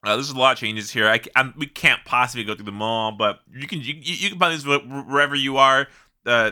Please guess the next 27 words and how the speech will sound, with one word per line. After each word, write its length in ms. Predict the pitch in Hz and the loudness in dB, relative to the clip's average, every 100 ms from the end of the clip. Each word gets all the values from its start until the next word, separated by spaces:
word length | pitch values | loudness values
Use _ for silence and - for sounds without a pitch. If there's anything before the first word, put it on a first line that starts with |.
| 120 | 0
the, 240 | 123 110 120 | 0 0 -4
the 120 | 120 123 | -2 -2
trinkets 360 | - 180 175 | 0 -4 -4
have 120 | 175 151 | -4 -4
been 160 | 151 | -4
nerfed 400 | 156 156 156 151 | 0 0 0 -4
from 200 | - 143 135 | -12 -12 -10
season 300 | 147 139 139 | -12 -10 -6
one. 480 | 139 139 143 143 131 _ _ _ _ - | 0 2 2 -2 -12 _ _ _ _ -10
Professions 680 | 139 - 180 - 190 175 | -8 0 0 0 -6 -4
have 160 | 175 147 | -2 -2
been 200 | 151 131 | -4 -8
boosted. 680 | 123 135 165 - 170 170 165 - _ - | -6 -4 -4 -6 -2 -2 -2 -6 _ -8
A 80 | 117 | -6
lot 360 | 113 117 139 | 2 4 4
of 80 | 156 | 2
the 120 | 143 - | -4 -2
items 380 | - 123 135 123 | 0 0 -2 -6
that 160 | 87 | -8
weren't 360 | 98 110 117 95 | -6 -4 -4 -4
doing 220 | 107 113 | -10 -10
so 160 | - 117 | -12 -8
hot 360 | 120 123 - | 2 2 2
now 180 | 110 107 | 0 -2
provide 280 | 113 110 107 | -2 -2 -4
more 140 | 98 | -6
stamina. 580 | 98 113 110 131 143 156 | -8 -4 -2 -2 -4 -6